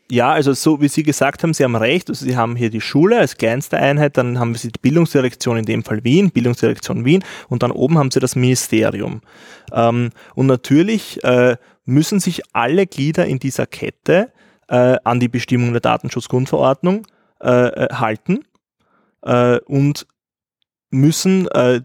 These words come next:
die, äh, Bestimmungen der Datenschutzgrundverordnung auch so umgesetzt werden, dass sie, äh, faktisch,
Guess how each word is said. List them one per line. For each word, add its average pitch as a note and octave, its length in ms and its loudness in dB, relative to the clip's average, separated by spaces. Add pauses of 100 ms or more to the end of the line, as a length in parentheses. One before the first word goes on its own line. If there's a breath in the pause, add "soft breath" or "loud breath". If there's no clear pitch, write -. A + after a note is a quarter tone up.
die, B2+ 400 2 (100)
äh, A#2 180 2
Bestimmungen C#3 440 -2
der D3 80 2
Datenschutzgrundverordnung C3+ 1120 -2 (260 soft breath)
auch - 160 -2
so G#3 360 0
umgesetzt A#2+ 760 0
werden, C#3+ 480 0 (1040)
dass B2 300 0
sie, D#3 360 4
äh, B2 360 2 (200)
faktisch, - 1000 -2